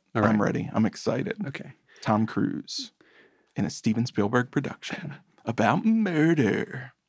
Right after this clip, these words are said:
Speaker 1: All right. So I didn't actually, like, record that. So <laughs> we, we were recording it, but it wasn't like, like how I introduced the, the film. You
Speaker 2: Wait,
Speaker 1: know,
Speaker 2: what?
Speaker 1: you know how I usually, like, "Ken, I think I got one for you."
Speaker 2: Yeah.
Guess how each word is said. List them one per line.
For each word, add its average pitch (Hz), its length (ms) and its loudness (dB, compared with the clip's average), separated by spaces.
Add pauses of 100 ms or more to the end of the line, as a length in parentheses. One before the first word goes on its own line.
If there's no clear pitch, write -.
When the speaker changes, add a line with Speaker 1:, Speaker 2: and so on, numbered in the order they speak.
(120)
Speaker 1:
All 127 60 4
right. 113 200 4
So - 100 4
I 123 60 6
didn't 160 220 4
actually, 113 440 4
like, 95 200 0
record 101 460 0
that. 98 320 0
So 107 380 2 (520)
<laughs> - 540 -6
we, 196 220 2 (160)
we 247 100 6
were 247 160 6
recording 254 460 6
it, 190 120 4
but 185 100 6
it 180 80 6
wasn't 220 340 6
like, 165 360 4 (520)
like 151 180 4
how 151 220 8
I 143 160 8
introduced 135 640 2
the, 120 260 0
the 117 140 2
film. 123 480 2 (640)
You 123 80 4
Speaker 2:
Wait, 117 60 4
Speaker 1:
know, - 120 2
Speaker 2:
what? 127 220 2 (180)
Speaker 1:
you 143 100 4
know 156 100 4
how 160 100 6
I 151 60 6
usually, 143 360 4
like, 120 300 2
"Ken, 156 220 2
I 127 120 4
think 127 200 2
I 120 80 6
got 110 240 4
one 123 120 0
for 123 240 2
you." 127 120 4
Speaker 2:
Yeah. 123 260 2